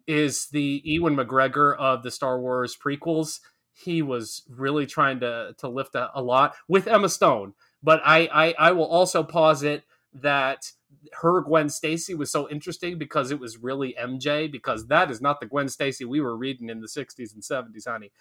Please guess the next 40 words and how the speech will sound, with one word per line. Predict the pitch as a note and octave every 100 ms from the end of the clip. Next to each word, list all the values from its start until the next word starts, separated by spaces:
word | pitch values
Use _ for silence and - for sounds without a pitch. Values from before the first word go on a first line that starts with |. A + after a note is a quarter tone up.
| - - _ -
Gwen | D3 F#3
Stacy | E3+ E3 D#3 D3+ D#3
in | C#3 C3+
the | B2
sixties | D3+ - C#3
and | B2 A#2
seventies, | C#3+ C3 B2+ C3 - - _
and | C#3 C3 B2
Kevin | - E3 C#3+ D3 D3 -
Ewing, | D3 D#3 D3 C#3+ C#3+
I | B2+
love | A#2 C3+ D3+
you, | A#2 A2+ - _ -
but | C3 -
Gwen | - D#3+ E3+
Stacy | - D3 D#3 - C3+
in | B2 C3
the | B2+
sixties | D3+ C#3 C3+
and | B2+
seventies | A#2 C#3+ C#3+ B2 A#2+ A2+
by | B2
Lee | A#2+ C3
Romita | B2+ B2 B2 C3 C3 B2 A#2+
and, | B2 G#2+
and | A#2
Lee | A2+ B2+
Ditko | B2 C3 - A#2+
is | G#2+
one | C3
of | A#2+
the |
most | A2+ G#2+ -
boring | A#2 C3+ B2
characters | A2 B2 B2 - A2+
that | A2+
I've | A#2 A2+
ever | A2 G#2
read | A2+ A#2 A2+ - _ _
on, | B2